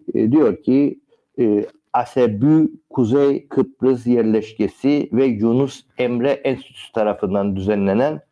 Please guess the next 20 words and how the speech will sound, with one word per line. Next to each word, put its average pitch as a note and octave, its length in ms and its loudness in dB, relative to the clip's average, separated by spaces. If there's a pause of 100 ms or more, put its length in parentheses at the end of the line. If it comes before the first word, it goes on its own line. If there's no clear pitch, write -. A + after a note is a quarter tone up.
(400)
doğumunun A#2+ 560 2
yüz B2 320 2
birinci A2+ 380 2
yılında B2 440 0
Rauf B2+ 300 0
Denktaş B2+ 420 -6
panel C3+ 340 -4
ve C#3+ 60 2
fotoğrafı. A#2 600 -2 (1700)
Şimdi, E3 420 0 (520)
e, G#2 640 2 (240)
asbü, D#3+ 680 0 (140)
e, A2+ 340 2
şeyi C3 480 0
nedir? A2+ 640 -4 (100)
E, A2 60 0 (1900)
Kuzey A2 300 -2
Kıbrıs - 340 -10
Yerleşkesi G#2+ 960 -2
nedir G2+ 680 -4